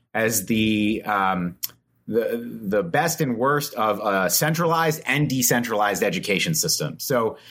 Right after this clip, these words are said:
we're centralized, uh, uh, or sorry, let me start with decentralization. We're decentralized in the sense that,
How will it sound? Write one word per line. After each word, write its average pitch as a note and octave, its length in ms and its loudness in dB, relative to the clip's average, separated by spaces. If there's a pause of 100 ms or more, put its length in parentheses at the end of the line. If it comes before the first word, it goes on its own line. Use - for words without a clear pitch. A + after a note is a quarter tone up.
(260)
we're A#2+ 180 0
centralized, C#3+ 1080 0
uh, G#2 360 2 (540)
uh, G#2+ 220 -2
or B2 160 0
sorry, G#2 240 2
let G#2 80 -2
me G#2+ 80 0
start A2+ 140 0
with G2 100 -2
decentralization. G#2+ 640 0
We're G#2 120 2
decentralized D#3+ 720 2
in A#2+ 80 0
the G#2+ 60 -4
sense B2 420 0
that, G#2 400 0